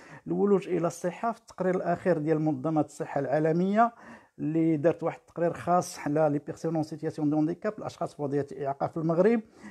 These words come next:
فكتعطي أن يلا خمسة وخمسين فاصلة ثلاثة ديال المغاربة اون سيتياسيون دو هانديكاب ما عندهمش لاكسي لي سيرفيس ديال، ديال، ديال الصحة، ديال سيرفيس دو سونتي،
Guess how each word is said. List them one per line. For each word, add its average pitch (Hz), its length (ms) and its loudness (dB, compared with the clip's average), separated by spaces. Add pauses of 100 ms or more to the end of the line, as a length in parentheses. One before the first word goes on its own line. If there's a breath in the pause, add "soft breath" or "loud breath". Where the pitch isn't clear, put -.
(100)
فكتعطي 180 680 -4
أن 185 140 0
يلا 202 400 4
خمسة 196 340 -4
وخمسين 185 360 -4
فاصلة 175 360 -4
ثلاثة 160 440 -2
ديال 143 220 0
المغاربة 143 440 4
اون 220 300 -4
سيتياسيون 156 460 -2
دو 147 100 4
هانديكاب 165 360 0 (360 loud breath)
ما 196 100 0
عندهمش 202 520 2
لاكسي 190 340 -2
لي 208 120 0
سيرفيس 185 460 -4
ديال، 170 360 0
ديال، 147 320 0
ديال 139 140 -2
الصحة، - 440 -10 (880)
ديال 135 180 2
سيرفيس 156 280 2
دو 143 80 0
سونتي، 135 340 -6